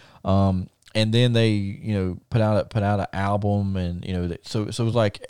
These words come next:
a little bit of time they were building up, building up, building up, um, and then they announced this tour. But, but, but I think that, that, that, that if a, a fan like you and I,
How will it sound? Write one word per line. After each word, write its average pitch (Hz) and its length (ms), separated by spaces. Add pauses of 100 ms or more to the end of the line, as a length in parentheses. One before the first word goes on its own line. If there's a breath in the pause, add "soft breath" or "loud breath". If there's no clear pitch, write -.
(100)
a - 40
little 123 140
bit 160 120
of 135 60
time 135 280
they 113 60
were 104 60
building 113 420
up, 90 140
building 110 300
up, 98 160
building 101 280
up, 92 200 (640 loud breath)
um, 90 360
and 98 140
then 107 180
they 101 140
announced 107 340
this 98 140
tour. 127 240
But, 110 180 (200 loud breath)
but, 117 240 (100)
but 113 160
I 120 80
think 160 300
that, 113 180
that, 110 280
that, 110 320
that 101 220 (240)
if 107 200 (240)
a, 92 320 (100)
a 95 60
fan 151 400
like 120 260
you 131 160
and 110 120
I, 101 340